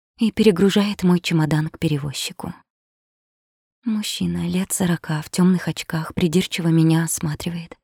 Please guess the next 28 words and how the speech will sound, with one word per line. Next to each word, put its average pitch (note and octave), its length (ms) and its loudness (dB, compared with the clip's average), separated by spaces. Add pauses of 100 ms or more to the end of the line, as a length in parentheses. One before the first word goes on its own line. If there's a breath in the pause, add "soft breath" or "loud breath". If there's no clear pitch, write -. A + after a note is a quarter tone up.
(300)
а G#3+ 140 -2
затем G#3 320 2
отходит F#3+ 380 -2
в - 40 -16
компании E3+ 680 2
Льва D3+ 300 0
в - 60 -10
сторону. C#3+ 560 -6 (640)
Что-то - 340 -2
быстро D3+ 300 0
говорит, D#3+ 500 0
но D#3+ 240 0
слова D#3+ 380 -2
разобрать E3 420 2
не F#3 80 4
могу, F3 440 -2 (240)
и F3+ 80 -8
спустя - 380 -4
пять - 240 -4
минут D#3+ 400 0
Лев F3 360 -4
подает D#3 380 0
сигнал, D#3+ 440 -2 (260)
чтобы E3 320 -4
я D3+ 220 -2
залезала D3 520 -2
в C#3 60 -10
автомобиль. - 680 -8